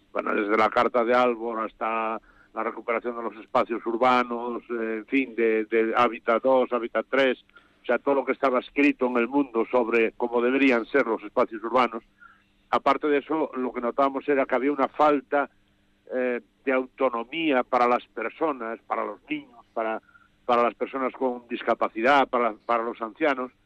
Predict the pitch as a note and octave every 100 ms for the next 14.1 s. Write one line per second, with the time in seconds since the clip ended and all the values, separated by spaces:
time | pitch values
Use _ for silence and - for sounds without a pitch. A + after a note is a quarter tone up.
0 | _ _ _ C#3 B2+ - C3 C3 B2+ C#3
1 | D3+ D3+ C3+ - C3+ C#3 - C3 D3 C#3+
2 | C3+ B2 B2 B2+ B2 A2 - G#2 - -
3 | G#2+ - _ - _ _ - A#2 A2+ G2
4 | B2 A#2+ D#3+ E3 D3+ B2 C#3+ C3 B2+ B2+
5 | D3 D#3+ D#3+ E3 F3 _ - A2 A#2+ E3+
6 | E3 - - _ _ D#3 C3 C#3+ C#3+ _
7 | _ _ - B2+ C3+ B2+ A#2+ A2+ G#2 A2
8 | C3 B2 - B2+ F3 E3+ C3+ C#3+ C#3 B2+
9 | D#3 D3+ A#2 A#2+ C#3+ B2 D3 C#3+ C3+ D3
10 | C3 - B2 A#2+ C#3 C3 - D3 - -
11 | C#3 - _ _ _ E3+ B2+ B2+ G2+ -
12 | G2+ E2+ F2+ F#2+ A#2+ G2+ B2+ B2 A2+ C3
13 | B2 A2 A#2 A2 A#2+ B2 - - E3 F#3+